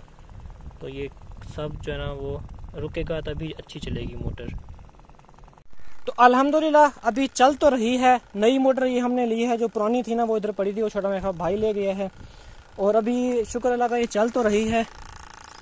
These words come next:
तो अभी देखते हैं, अल्लाह पाक करे कि चलती रहे। पता नहीं कोई क्या मसला मसाइल है,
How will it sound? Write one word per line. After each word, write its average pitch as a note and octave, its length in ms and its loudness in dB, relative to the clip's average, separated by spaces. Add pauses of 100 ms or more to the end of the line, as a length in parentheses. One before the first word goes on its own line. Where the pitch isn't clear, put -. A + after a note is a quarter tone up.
(160)
तो G#3 200 4
अभी A3+ 460 2
देखते G#3 380 0
हैं, A#3 200 0
अल्लाह G#3+ 160 2
पाक G#3 220 2
करे G3+ 220 0
कि G#3 120 -4
चलती F#3 300 -2
रहे। G#3 180 4
पता A#3+ 180 0
नहीं B3+ 240 2
कोई A#3+ 380 2
क्या G#3+ 300 0
मसला A3+ 300 0
मसाइल G#3 380 0
है, G3+ 180 2